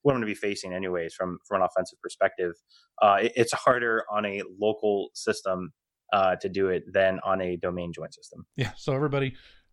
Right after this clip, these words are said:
Speaker 2: unplug your domains, go back to standalone systems, and, uh, you're gonna be more secure from these attacks. But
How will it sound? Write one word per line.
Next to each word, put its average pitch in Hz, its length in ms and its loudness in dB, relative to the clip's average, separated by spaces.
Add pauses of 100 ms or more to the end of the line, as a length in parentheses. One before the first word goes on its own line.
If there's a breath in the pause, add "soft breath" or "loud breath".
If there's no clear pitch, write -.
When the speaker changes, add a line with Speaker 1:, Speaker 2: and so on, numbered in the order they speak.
(320)
Speaker 2:
unplug 147 340 2
your 123 100 2
domains, 117 400 0
go - 120 -6
back 117 240 -4
to - 60 -14
standalone 117 460 -2
systems, 117 580 -6
and, 110 420 -8
uh, 101 260 -6
you're 110 160 -10
gonna 107 140 -10
be 98 100 -10
more 101 160 -8
secure 104 360 -10
from - 120 -12
these 95 140 -8
attacks. - 460 -12 (140)
But 95 180 -10